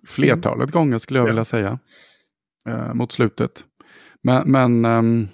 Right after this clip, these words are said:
Speaker 1: och det, men han är ju en extrem ledare. Eh,
Speaker 2: Mm.
Speaker 1: men sen är det ju så, det är ju upp till folket som, folket som följer är ju, måste ju också känna av att,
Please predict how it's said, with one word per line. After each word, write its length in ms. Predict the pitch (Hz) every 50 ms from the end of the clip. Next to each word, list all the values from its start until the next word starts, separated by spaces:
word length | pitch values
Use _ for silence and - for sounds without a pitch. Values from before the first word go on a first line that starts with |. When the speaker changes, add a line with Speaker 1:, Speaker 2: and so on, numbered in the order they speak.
| _ _ _ _ _ _ _ -
Speaker 1:
och 140 | 127 123 -
det, 280 | - 143 135 139 - 147
men 200 | - 131 135 131
han 180 | 127 131 139 135
är 100 | 135 139
ju 460 | 135 127 127 123 120 120 117 113 113 -
en 320 | - 139 117 113 107 110
extrem 720 | 123 117 - - - - - - 135 143 135 110 98 101 98
ledare. 540 | 98 101 101 - - - - - - - 104 - _ _ _ _ _ _ _ _ 117
Eh, 300 | 113 - - 95 - 135 123
Speaker 2:
Mm. 200 | 131 147 - 127 123 -
Speaker 1:
men 160 | 135 120 113
sen 160 | - 123 143
är 120 | 160 131 110
det 60 | 131
ju 80 | 147
så, 140 | 151 151 127
det 100 | 117 123
är 40 | 120
ju 80 | 123 139
upp 200 | 160 156 - _
till 240 | - 143 135 135 - _ - _ _ _ _ _ _ _ _ _ _ _ _ _ _ _
folket 320 | - 143 135 127 - 139 123
som, 380 | - 135 127 127 - - - - -
folket 340 | - - 139 123 - 135
som 140 | - 139 131
följer 420 | - - 143 120 107 101 107 117 160
är 220 | 220 214 - 160
ju, 340 | 165 165 160 165 165 165 165 156 - _ _ _ _ _
måste 320 | - 143 143 139 - -
ju 40 | 143
också 480 | 127 113 - - - 113 113 120 127 131
känna 260 | - - 135 139 139
av 180 | 135 127 120 117
att, 320 | 120 120 _ _ - -